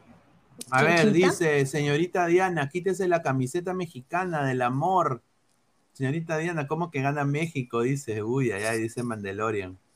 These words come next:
Speaker 2: Se van a, se van a acordar de mí.
Speaker 1: A ver, somos ciento cuarenta personas en vivo. Muchísimas gracias por todo el apoyo que nos están brindando. Noventa y siete likes, muchachos. Lleguemos a más likes, por favor.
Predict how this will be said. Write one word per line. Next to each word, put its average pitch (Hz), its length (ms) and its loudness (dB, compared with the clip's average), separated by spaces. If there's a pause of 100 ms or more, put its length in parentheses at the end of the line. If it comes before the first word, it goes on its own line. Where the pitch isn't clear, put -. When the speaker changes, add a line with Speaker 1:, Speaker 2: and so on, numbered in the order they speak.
(420)
Speaker 2:
Se 202 60 -10
van 190 140 -4
a, - 240 -6
se 240 160 -4
van 226 140 0
a 226 40 4
acordar 214 360 4
de 208 80 2
mí. 208 220 -6 (2000)
Speaker 1:
A 131 140 4
ver, 151 200 4
somos 185 260 2
ciento 202 260 2
cuarenta 180 380 2
personas 165 420 0
en 139 120 4
vivo. 160 180 4
Muchísimas 139 520 0
gracias 135 320 0
por - 160 -4
todo 135 140 2
el 135 80 4
apoyo 131 320 0
que 127 60 0
nos 107 140 -2
están 123 200 -2
brindando. 131 720 2 (300)
Noventa 123 420 2
y 120 60 -2
siete 147 320 0
likes, 143 340 0
muchachos. 139 500 0
Lleguemos 139 400 0
a 127 60 0
más 131 220 4
likes, 135 360 0
por 113 160 -4
favor. 127 520 2